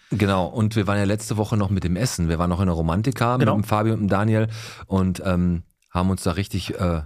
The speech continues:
Speaker 1: gut, wir haben ein paar Pizzabrötchen gegessen da und so. Nein, nein, der, Werner war sehr, sehr, sehr
Speaker 2: Ja,
Speaker 1: begeistert.
Speaker 2: aber da hatte ich
Speaker 1: Und da
Speaker 2: tatsächlich
Speaker 1: hat er noch weiter gequatscht.
Speaker 2: Da hat er noch weiter gequatscht. Und es gab nur einmal diesen Moment, wo ich gedacht hab,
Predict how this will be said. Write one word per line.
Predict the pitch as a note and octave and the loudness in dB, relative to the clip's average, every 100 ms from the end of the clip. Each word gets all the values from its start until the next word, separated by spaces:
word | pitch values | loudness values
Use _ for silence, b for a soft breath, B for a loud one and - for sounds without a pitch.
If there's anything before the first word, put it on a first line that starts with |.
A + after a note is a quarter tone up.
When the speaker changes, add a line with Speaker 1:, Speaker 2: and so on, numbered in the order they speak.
| D#2 | -8
Speaker 1:
gut, | D2+ | -8
wir | C#2+ | -4
haben | D2+ | -4
ein | D2 | -4
paar | - | -8
Pizzabrötchen | - F2 F2+ - F2+ | -4 -2 -2 0 -2
gegessen | E2 E2+ D#2+ D#2+ | 0 -2 -2 -2
da | D#2 | -2
und | D2+ D2+ | -2 0
so. | |
Nein, | D#2+ F#2 | 0 2
nein, | F2+ D#2 | 0 0
der, | E2 | -2
Werner | F#2 G2 A#2 | 0 0 2
war | F#2 | 0
sehr, | F2 F2 A2+ A2 | 0 0 0 0
sehr, | G#2 | 0
sehr | G#2 | 0
Speaker 2:
Ja, | |
Speaker 1:
begeistert. | F#2+ G2 D3 B2 | 0 0 0 0
Speaker 2:
aber | F#3 | 0
da | A#2+ | -2
hatte | E3 | -6
ich | D#3 | -4
Speaker 1:
Und | C#3+ | -2
da | |
Speaker 2:
tatsächlich | B2 D3 | 0 0
Speaker 1:
hat | C3 D3 | 0 -2
er | |
noch | C#3 G2 | 0 0
weiter | B2+ D#3 | -2 -2
gequatscht. | D#2+ D2 C#2+ - - - _ _ | -4 -6 -10 -10 -12 -20 _ _
Speaker 2:
Da | F3+ | -8
hat | E3+ | -2
er | F3 | 0
noch | D#3 | 0
weiter | C3+ B2 | 0 -2
gequatscht. | G#2+ A#2+ - | -4 -4 -4
Und | C3 A2+ B B C#3 | -8 -10 B B -10
es | A2 | -6
gab | - C#3 | -2 0
nur | D#3+ C#3+ | 0 -2
einmal | C#3+ D3+ | 0 0
diesen | D3 C#3 | 0 -2
Moment, | B2+ C#3 B2+ | -2 -2 -2
wo | |
ich | B2 | -2
gedacht | B2 A#2+ | 0 0
hab, | C3 | -2